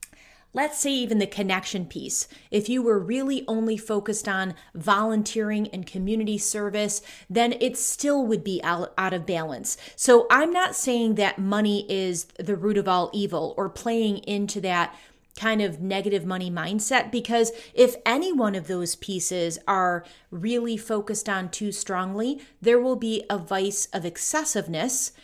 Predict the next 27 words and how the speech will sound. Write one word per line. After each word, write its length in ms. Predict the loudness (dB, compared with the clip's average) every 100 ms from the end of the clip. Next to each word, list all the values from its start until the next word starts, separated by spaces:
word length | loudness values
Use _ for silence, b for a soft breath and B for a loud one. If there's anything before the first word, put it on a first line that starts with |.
| B B
just 340 | 2 2 2 -2
as 180 | -2 0
much 240 | 0 0
as 140 | -2
there 140 | 2 2
would 180 | 2 0
be 240 | 0 0 0
a 160 | 0
vice 420 | 0 2 2 0 -2
of 160 | -4
deficiency 1040 | -6 -6 -2 0 2 0 -2 -2 -2 -4 -8 B B
if 220 | -2 0
you 160 | 0 0
weren't 340 | 2 0 -2
focused 540 | -2 -2 0 -4 -2 -2
on 300 | 0 -2 0
one 180 | 2
of 140 | 2 2
those 260 | -2 -4
pieces 540 | -6 -6 -4 -2 -4 -4 -4
of 280 | -4 -4 -10
the 60 |
puzzle. 540 | -8 -8 -6 -8 -10 -18 b b -4
Does 140 | 2
that 240 | 6 6 6
make 160 | 0
sense? 420 | 0 0 0 -4